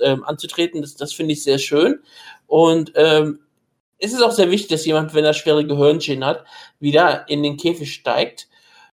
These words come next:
Klar, er tritt gegen Daniel Kelly an. Ich glaube, da gibt es nicht so viel zu befürchten. Ich glaube, das ist vielleicht auch so ein bisschen das, was die U F C, ähm, hier, ähm, meint zu tun. Und ich sag mal so, wenn Rashad Evans unbedingt noch Mixed Martial Arts betreiben möchte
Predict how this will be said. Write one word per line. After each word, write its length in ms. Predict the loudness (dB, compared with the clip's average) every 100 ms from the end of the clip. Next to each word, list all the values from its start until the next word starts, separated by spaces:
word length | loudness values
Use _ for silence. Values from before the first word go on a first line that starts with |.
| _
Klar, 200 | 0 4
er 140 | 4 2
tritt 280 | -2 0
gegen 260 | 0 0 2
Daniel 280 | 0 2 0
Kelly 360 | 0 2 2
an. 160 | 0 -4
Ich 120 | -2
glaube, 240 | 0 0 0
da 100 | -4
gibt 200 | -4 -14
es 160 | -8
nicht 180 | -8 -2
so 220 | -2 -2
viel 200 | -4 -8
zu 160 | -8 -12
befürchten. 520 | -14 -10 -10 -10 -10
Ich 40 | -2
glaube, 180 | 0
das 120 | -2 -10
ist 80 |
vielleicht 200 | -10 -10
auch 60 | -10
so 100 | -8
ein 80 | -8
bisschen 180 | -8 -10
das, 160 | -12
was 100 | -14
die 240 | -20 -10 -10
U 60 |
F 120 | -10 -14
C, 320 | -16 -16 -18 _ _ _ _ _
ähm, 520 | 0 2 0 -2 -10 -10
hier, 500 | -2 2 2 0 -4
ähm, 260 | -10 -14 -20 _ _
meint 640 | -8 -4 -4 -4 -8 -12
zu 140 | -18
tun. 440 | -14 -6 -4 -4 -8 -20 -20 -4
Und 80 | -2
ich 80 | 2
sag 200 | 0 2
mal 120 | 0
so, 320 | 4 4 4 0 -10 0
wenn 240 | 2 4
Rashad 340 | 4 4 2 0
Evans 280 | -2 -4
unbedingt 380 | -2 0 0 0
noch 280 | -2 -2 -4
Mixed 260 | -6 -4 -4
Martial 280 | -4 0
Arts 200 | -2 -2
betreiben 500 | -12 -4 0 0 0
möchte 540 | 0 0 0 0 0